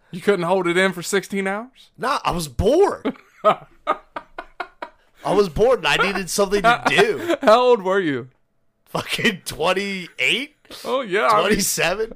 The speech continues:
Speaker 1: I mean, yeah, it,
Speaker 2: I'm
Speaker 1: it,
Speaker 2: sitting in a fucking airplane between two fat dudes, literally fucking sandwiched in.
Speaker 1: And somehow you got an erection?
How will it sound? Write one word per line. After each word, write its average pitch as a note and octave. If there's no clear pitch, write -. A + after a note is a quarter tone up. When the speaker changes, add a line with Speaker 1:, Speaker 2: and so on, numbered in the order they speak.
Speaker 1:
I B3+
mean, C4
yeah, C4
it, F#3+
Speaker 2:
I'm G#3+
Speaker 1:
it, A3+
Speaker 2:
sitting C#4+
in C4
a A#3+
fucking G#3
airplane F3+
between D#3
two A3
fat F3+
dudes, B2+
literally G#3+
fucking F#3+
sandwiched F3
in. F3+
Speaker 1:
And F#3
somehow F#3+
you F#3
got E3+
an E3+
erection? F#3+